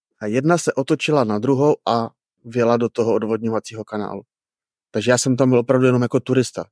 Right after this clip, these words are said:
Kdyby se jí něco stalo, byl by to pro ní obrovský benefit. Kdybych tam nebyl a něco se jí stalo, tak prostě čekají minimálně pětadvacet minut na nějakou první pomoc. Ona byla přede mnou třeba deset metrů,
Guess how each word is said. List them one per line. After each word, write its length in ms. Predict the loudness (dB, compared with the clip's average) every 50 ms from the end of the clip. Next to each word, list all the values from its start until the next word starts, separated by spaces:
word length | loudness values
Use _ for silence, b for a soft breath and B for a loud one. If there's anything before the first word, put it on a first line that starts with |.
| _ _
Kdyby 200 | -2 0 0 0
se 180 | 0 0 0
jí 60 | 2 2
něco 260 | 2 0 0 -2 -4
stalo, 420 | -6 -4 -2 -2 0 0 0 0 B B B B B B B _ 0
byl 180 | 2 2 4
by 120 | 4 2 0
to 120 | 0 0
pro 160 | 0 2 2
ní 120 | 2 2 0
obrovský 380 | 2 2 0 0 0 -4 -4
benefit. 420 | 0 0 2 0 0 -2 -6 -12 -14 _ _ _ _ _ _ _ _ _ _ _ _
Kdybych 320 | -6 -4 -2 0 -2 0 0
tam 200 | 2 2 4 4
nebyl 380 | 4 4 4 4 4 4 2 0 -2
a 100 | -4 -4
něco 300 | -2 -2 -4 -4 -6 -8
se 180 | -4 -2 -2
jí 100 | -2 -2
stalo, 420 | -4 -4 -2 0 2 2 2 2 0
tak 180 | 0 -2 -4 _
prostě 260 | -6 -8 -6 -6 -6
čekají 340 | -6 -6 -2 0 2 2 2
minimálně 400 | 2 2 2 2 2 2 0 0
pětadvacet 560 | 0 -2 -2 -2 -2 -4 -4 -4 -4 -4 -4
minut 260 | -2 -2 -2 -2 0
na 60 | 0 2
nějakou 360 | 2 2 0 -2 -4 -8 -8 -4
první 280 | -4 -2 -2 -2 -4 -4
pomoc. 280 | -6 -8 -12 -12 -14 -18 -20 -20 _ _ _ _ _ _ _ _ _ _ _ _ _ _ _ -2
Ona 140 | 0 2
byla 180 | 4 4 4 4
přede 220 | 2 0 -2 0
mnou 140 | 2 0 0
třeba 280 | 0 0 0 2 2 2
deset 280 | 2 2 0 0 0
metrů, 380 | 0 0 -2 -2 -2 -2 -2 -2